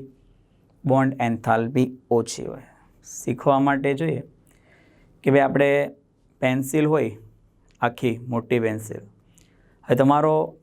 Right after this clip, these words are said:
ફ્રેન્ડ બાજુમાં બેઠો છે પણ એ પેન્સિલ લાવવાનું ભૂલી ગયો છે, તો તમે શું કરશો? એ તમારી પેન્સિલ છે અને તમે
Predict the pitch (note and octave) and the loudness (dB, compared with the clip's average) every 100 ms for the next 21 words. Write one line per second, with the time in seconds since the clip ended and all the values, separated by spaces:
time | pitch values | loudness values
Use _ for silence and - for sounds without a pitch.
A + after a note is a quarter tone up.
0 | _ - D3+ C3+ A#2+ B2+ B2+ C#3 C3 A2+ | _ 0 0 0 0 0 0 -2 -2 -4
1 | - - - A#2 A#2 B2+ A#2+ A2 - B2 | -10 -14 -6 -6 -2 -2 -2 -4 -2 -2
2 | B2 B2 B2 - D3 B2+ A2 B2 C3+ C#3+ | 0 -2 -2 0 2 2 2 -2 0 0
3 | C#3+ G#2+ G2+ C3 - - _ _ _ _ | 0 0 -4 -8 -16 -20 _ _ _ _
4 | _ _ _ _ _ _ _ _ - D#3+ | _ _ _ _ _ _ _ _ -2 2
5 | E3+ E3 E3+ E4+ C#4+ A#2+ A#2 B2+ B2+ - | 4 2 2 0 0 0 -4 -10 -12 -16
6 | _ B2+ B2+ B2+ D3+ D#3 D#3 C#3+ D3+ D#3 | _ -2 0 0 2 0 0 -2 0 0
7 | D#3 D3+ D3 D3 C#3 C#3+ | 0 0 0 0 2 0